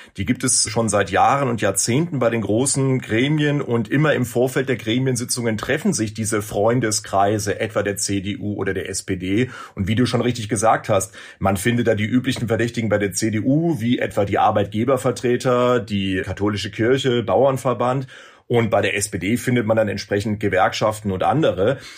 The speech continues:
Also, ähm, natürlich gibt es auch diese parteipolitische Zuordnung der gesellschaftlichen Kräfte. Und ich glaube, die wird man auch nie ganz durch rechtliche Vorgaben wegbekommen.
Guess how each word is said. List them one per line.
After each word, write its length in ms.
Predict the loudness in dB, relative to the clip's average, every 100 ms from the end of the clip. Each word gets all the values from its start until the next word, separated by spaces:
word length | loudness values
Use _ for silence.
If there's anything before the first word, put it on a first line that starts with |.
| -6
Also, 520 | 2 2 2 2 2 2
ähm, 180 | 0
natürlich 640 | 2 -2 -2 -2 -2 -6 _
gibt 260 | -2 0 2
es 240 | 2 2
auch 240 | 2 2 0
diese 680 | -4 -2 2 4 4 2 0
parteipolitische 1000 | -8 -6 -2 0 0 0 0 0 -4 -6
Zuordnung 540 | -4 0 2 0 0
der 120 | -2 -2
gesellschaftlichen 680 | -2 -2 -4 -8 -8 -10
Kräfte. 600 | -8 -4 -4 -4 -6 -8 -10 -20 -6 2
Und 260 | 2 0 -8 _
ich 160 | -6
glaube, 260 | 0 2 2
die 140 | 0
wird 180 | 0 0
man 120 | 0
auch 180 | 0 0
nie 380 | 0 0 0 0
ganz 440 | 2 2 2 -2
durch 280 | 0 0 2
rechtliche 360 | -2 -2 -4 -4
Vorgaben 840 | -2 0 2 2 4 2 0 -2 -8 -20 -20 -20
wegbekommen. 1300 | -14 -12 -10 0 0 0 -4 -6 0 0 0 -6